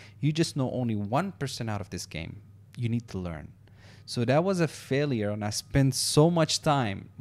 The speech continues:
nor that so much money, but I spent so much time into that. And that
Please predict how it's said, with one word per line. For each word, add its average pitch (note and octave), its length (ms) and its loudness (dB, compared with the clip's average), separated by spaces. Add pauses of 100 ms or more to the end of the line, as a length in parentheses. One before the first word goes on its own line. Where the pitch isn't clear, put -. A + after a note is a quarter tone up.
(120)
nor A#2 420 0
that G#2 260 -2 (240)
so A#2+ 340 0
much G#2+ 280 -4
money, C#3 380 2 (480)
but A#2 80 4
I A#2 60 4
spent A#2+ 240 -2
so C#3 260 0
much C#3 300 -2
time G2+ 360 -4
into G2 220 -6
that. D#2 320 -6
And G#2 280 -4
that C#3+ 420 4